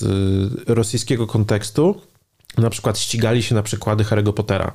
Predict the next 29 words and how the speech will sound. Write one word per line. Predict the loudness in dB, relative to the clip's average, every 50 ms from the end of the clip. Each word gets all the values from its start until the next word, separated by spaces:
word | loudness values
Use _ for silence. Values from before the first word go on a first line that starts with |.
| -10 -14 -14 -12 -10 -10 -10 -10 -10 -4
Chodziło | -2 -2 0 2 4 4 4
o | 2
to, | 2 2
żeby | 2 2 2 2
nowe | 2 2 4 4 4 2 2
tomy | 2 2 2 2 2 2
Harry'ego | 2 2 2 2 2 0
Pottera | 0 0 0 2 2 2
wychodziły | 2 0 0 0 2 2 2 2
po | 2 2 0
ukraińsku | 2 2 2 2 2 0 0 -2
szybciej | -2 -2 0 0 0
niż | 0 0
po | 0 0
rosyjsku, | 0 0 2 0 0 0 0 2 2 2 0 -2 -6 -12 -12 -14 -8 -2 -2
bo | 0 0
wtedy | 0 0 2 2 4 4
młodzi | 4 4 2 2 2 2 2 2
będą | 2 2 2 2 0 0
korzystać, | 0 0 0 0 0 -2 0 -2 -2 -2 -2 -4 -2 0
będą | 2 2 2 2
wystawać | 2 0 -2 -2 0 0 2 2 0 0 -2
w | -4 -2
kolejkach | 0 2 2 2 2 0 0 -2 -2 -2
po | 0 0 0
ukraińskojęzyczne | 0 0 0 0 2 2 0 0 0 0 2 2 2 2 0 0 -2 -2 -2
przekłady | -2 -4 -2 0 0 0 0
Harry'ego | 0 0 2 2 2 0
Pottera, | 0 0 0 0 2 2 0